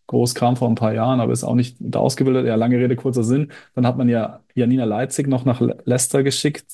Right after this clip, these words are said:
die dort eine hervorragende Saison gespielt hat.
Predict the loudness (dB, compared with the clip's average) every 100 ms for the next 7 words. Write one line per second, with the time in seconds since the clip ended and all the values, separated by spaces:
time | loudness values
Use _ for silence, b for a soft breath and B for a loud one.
0 | -2 0 2 0 -2 -4 -2 -2 -2 0
1 | 0 0 2 0 0 -2 -2 -2 -2 0
2 | -2 -4